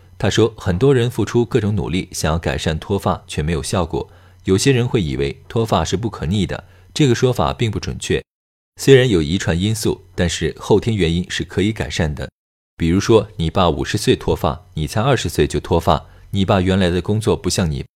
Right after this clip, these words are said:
他不熬夜，也不像你天天洗头。赵俊英每次都会这样告诉病人，引导他们改变生活习惯。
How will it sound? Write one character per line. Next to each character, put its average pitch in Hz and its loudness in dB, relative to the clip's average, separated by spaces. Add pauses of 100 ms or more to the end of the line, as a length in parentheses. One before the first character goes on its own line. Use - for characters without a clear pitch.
(120)
他 127 -2
不 104 -2
熬 80 2
夜， 104 0 (140)
也 92 2
不 117 0
像 113 0
你 67 -4
天 110 -4
天 117 -2
洗 69 -4
头。 67 -4 (560)
赵 120 4
俊 113 2
英 110 0
每 78 0
次 - 0
都 95 0
会 78 2
这 98 0
样 80 0
告 80 -2
诉 - -4
病 80 -2
人， 65 -2 (280)
引 110 2
导 113 2
他 101 -2
们 87 0
改 69 -2
变 101 0
生 104 0
活 76 0
习 67 -4
惯。 73 0